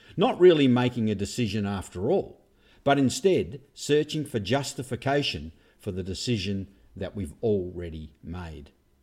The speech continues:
And that's why it's so difficult to get people to see your product or your service or your idea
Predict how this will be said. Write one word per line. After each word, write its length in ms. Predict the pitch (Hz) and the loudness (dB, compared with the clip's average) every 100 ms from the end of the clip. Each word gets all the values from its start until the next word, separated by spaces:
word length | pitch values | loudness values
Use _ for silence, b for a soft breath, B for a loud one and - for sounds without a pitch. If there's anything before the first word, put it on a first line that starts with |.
| _ _ _ _ _ b b b | _ _ _ _ _ b b b
And 120 | 190 | 4
that's 200 | 277 - | 4 4
why 220 | 208 185 | 4 4
it's 120 | 151 - | 2 2
so 220 | 185 170 | 6 6
difficult 480 | 135 175 139 82 - | 6 2 0 -8 -6
to 60 | |
get 200 | 120 131 | -4 -2
people 260 | - 160 139 | 2 0 0
to 80 | 113 | -4
see 180 | - 139 | 0 0
your 200 | 113 90 | 2 0
product 480 | - 175 240 220 | 0 2 2 -2
or 100 | 113 | -4
your 100 | 98 | -4
service 560 | 90 - 170 226 208 - | -4 0 4 4 2 0
or 80 | 131 | 0
your 260 | 110 101 | 0 0
idea 560 | 95 92 92 190 - - | 0 -4 -2 -2 -2 -10